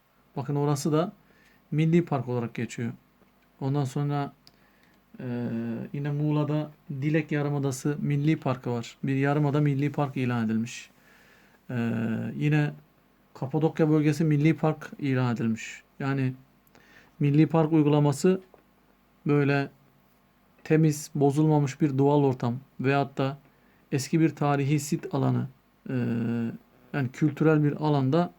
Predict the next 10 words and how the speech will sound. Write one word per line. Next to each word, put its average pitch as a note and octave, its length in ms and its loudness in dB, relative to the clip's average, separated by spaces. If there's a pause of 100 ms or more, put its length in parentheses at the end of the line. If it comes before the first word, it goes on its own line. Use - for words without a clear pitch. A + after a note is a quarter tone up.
(140)
olarak B2+ 280 -2
karşımıza C#3 640 -2 (120)
çıkabiliyor. C3 640 -2 (1200)
Evet. D#3+ 380 2 (1700)
Bakın D#3 360 2 (540)
bazı D#3+ 280 4
milli E3+ 280 8
parklardan D#3+ 540 2
burada D3 220 2
bahsetmiş. D3 640 0